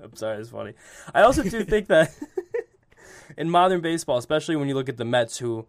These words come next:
they have two, like, pretty prized jewels who you hope to be on this team within the next twenty-four months, who are, as we know,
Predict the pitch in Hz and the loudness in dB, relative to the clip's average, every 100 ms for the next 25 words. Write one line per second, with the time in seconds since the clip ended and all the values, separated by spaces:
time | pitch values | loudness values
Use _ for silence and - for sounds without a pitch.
0 | - 143 143 - 165 160 143 131 151 135 | -4 -2 -2 0 0 4 2 0 -4 -4
1 | 120 - 156 135 131 127 131 123 120 113 | -6 -4 2 2 0 -2 -4 -4 -6 -10
2 | 117 135 123 123 120 120 117 117 - 123 | -4 -4 -4 -6 -6 -4 -4 -8 -8 -6
3 | 120 113 113 110 113 - 127 120 117 123 | -8 -10 -12 -10 -12 -10 -10 -8 -8 -8
4 | 113 117 107 - 123 117 110 117 110 - | -6 -6 -6 -10 -8 -6 -2 -2 -4 -8
5 | _ _ - 127 127 131 123 143 139 113 | _ _ -6 -6 -4 -6 2 4 4 2